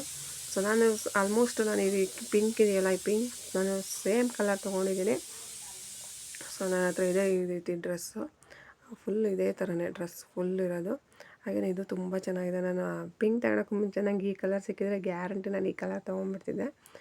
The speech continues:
ಇದು ನಂಗೆ ತುಂಬ ಫೇವ್ರೆಟ್ ಕಲರು. ಹಾಗೇನೆ ನಾನು ಹೋಗಿದ್ನಲ್ಲ ಅಲ್ಲಿ, ಆ, ಬರ್ತಡೇ ಅಂದರೆ ಚಿಕ್ಕಮ್ಮನ ಮಗ, ಮೊಮ್ಮಗಳದು ಬರ್ತಡೇ ಇತ್ತು. So ಹಂಗಾಗಿ ಅಲ್ಲಿ ಹೋಗಿದ್ವಿ, ಬರ್ತಡೇ ಪಾರ್ಟಿ ಎಲ್ಲ ಜೋರಾಗಿ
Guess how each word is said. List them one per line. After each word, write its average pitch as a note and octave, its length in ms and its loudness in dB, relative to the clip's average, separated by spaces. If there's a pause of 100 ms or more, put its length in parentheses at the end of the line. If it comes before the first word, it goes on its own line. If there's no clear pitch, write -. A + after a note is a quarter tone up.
(300)
ಇದು G3 140 0
ನಂಗೆ G3 200 4
ತುಂಬ F#3 300 -4
ಫೇವ್ರೆಟ್ F3 380 -4
ಕಲರು. F3+ 380 -4
ಹಾಗೇನೆ F#3+ 400 -2
ನಾನು F3+ 260 -4
ಹೋಗಿದ್ನಲ್ಲ F3+ 480 -2
ಅಲ್ಲಿ, F3+ 360 -4 (920)
ಆ, F#3+ 200 -6
ಬರ್ತಡೇ F3 480 -4
ಅಂದರೆ G3 260 0
ಚಿಕ್ಕಮ್ಮನ F3+ 840 -4
ಮಗ, F3 220 -10 (140)
ಮೊಮ್ಮಗಳದು F3+ 800 -2 (200)
ಬರ್ತಡೇ F3+ 440 -6
ಇತ್ತು. - 200 -10 (760)
So - 60 -8
ಹಂಗಾಗಿ F3+ 460 -4
ಅಲ್ಲಿ F3 460 -4 (460)
ಹೋಗಿದ್ವಿ, F3+ 500 -6
ಬರ್ತಡೇ F3 460 -6
ಪಾರ್ಟಿ F#3 380 -8
ಎಲ್ಲ F#3 180 -6
ಜೋರಾಗಿ F3+ 580 -6